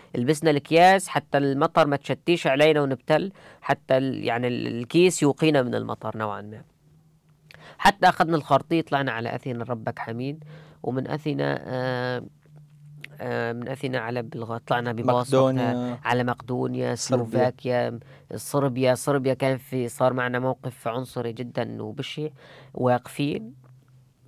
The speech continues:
Speaker 1: قاعدين مش واقفين، على الرصيف بالتعب إنه ياخدين استراحة، آه، المجموعة كلها. وبدنا نعرف بس إيش قد الساعة.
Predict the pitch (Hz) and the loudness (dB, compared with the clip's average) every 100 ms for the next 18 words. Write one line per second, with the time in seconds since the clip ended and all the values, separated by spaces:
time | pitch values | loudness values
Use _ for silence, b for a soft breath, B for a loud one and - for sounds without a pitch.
0 | - - - 143 123 127 135 120 - 123 | -20 -10 2 6 6 2 -2 -4 -8 -8
1 | 123 - - 117 110 110 113 110 - 143 | -8 -10 -12 -10 -6 -6 -4 -6 -6 -6
2 | 165 127 117 - 131 147 131 110 117 - | -6 -6 -6 0 2 2 0 -6 -6 -6
3 | 127 120 - 117 131 - 180 220 B B | -8 -8 -8 0 0 2 -2 -6 B B
4 | B B B - 120 120 120 127 127 120 | B B B -6 -4 -4 -4 -4 -4 -4
5 | 143 147 160 175 b b b 127 131 143 | -4 -2 -2 -4 b b b 0 4 4
6 | 180 190 156 175 - 156 165 147 143 - | 4 2 2 -2 -2 -2 -2 0 -2 2
7 | 139 113 107 | 4 4 0